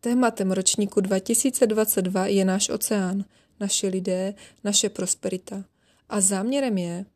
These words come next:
aby globální partneři hledali řešení pro udržitelné řízení mořských zdrojů a zvýšení odolnosti oceánů vůči změně klimatu a ochranu jeho zdraví pro budoucí generace.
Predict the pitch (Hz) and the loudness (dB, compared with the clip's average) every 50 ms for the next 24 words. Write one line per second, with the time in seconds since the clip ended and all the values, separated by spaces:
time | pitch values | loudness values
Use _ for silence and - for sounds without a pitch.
0 | _ _ - - 196 208 190 190 202 196 196 240 262 285 285 262 247 214 214 202 | _ _ -10 -6 -2 -2 0 2 2 0 2 0 -2 -2 -2 -4 -2 0 0 0
1 | 190 185 - 208 226 247 - 285 269 240 220 - 185 190 202 190 185 190 185 180 | 0 0 0 -2 -2 -2 -2 -4 -2 -2 0 -2 -2 -2 0 0 2 2 2 0
2 | 185 190 - 190 190 - - 202 202 202 202 214 226 - - _ - - - - | 0 0 0 0 0 0 0 2 2 2 2 0 -2 -6 -12 _ -20 -20 -20 -14
3 | _ - 196 - - 190 202 226 226 226 - - 294 285 269 247 202 202 - 202 | _ -4 -4 -4 -2 -2 -2 0 0 -2 -2 0 2 2 2 2 2 2 0 0
4 | 196 185 196 196 196 190 180 180 180 190 - - - 269 247 240 220 208 208 196 | 0 2 2 2 2 2 2 0 0 0 0 0 0 0 -2 0 2 4 4 6
5 | 190 196 190 185 185 190 - _ _ _ - - - - - - 208 202 190 185 | 6 4 4 2 0 -4 -8 _ _ _ -20 -20 -20 -18 -8 -4 -2 0 0 0
6 | 196 226 226 - - 277 285 277 - - 196 185 190 190 190 190 202 - - - | 0 0 0 0 0 0 -2 -2 -2 -2 -2 0 0 0 0 0 -2 -2 -4 -4
7 | - - 190 - - 202 190 185 185 185 185 185 180 185 190 - - - - _ | -4 -4 -2 0 0 0 0 0 2 2 2 0 0 -2 -4 -8 -14 -20 -20 _
8 | - 208 208 214 208 - 202 185 185 196 208 226 247 247 247 - 196 190 190 185 | -6 -4 -2 -2 -2 -2 -4 -2 0 0 0 0 0 -2 -2 0 0 2 2 0
9 | 175 - - 190 185 190 - - _ _ _ _ _ - - - - 220 - - | -2 -4 -4 -6 -6 -6 -8 -14 _ _ _ _ _ -14 -8 -4 -4 -4 -2 0
10 | 262 247 220 196 185 185 185 190 208 196 185 185 185 190 185 180 185 190 196 - | 0 0 2 2 2 2 0 0 0 0 0 0 0 0 0 0 0 -4 -4 -2
11 | - 185 185 196 208 196 185 185 - - 233 208 208 208 190 185 175 175 185 - | -2 -2 0 0 2 2 2 2 2 0 0 4 4 4 4 4 0 -2 -4 -4
12 | - - 214 190 | -6 -6 -6 -10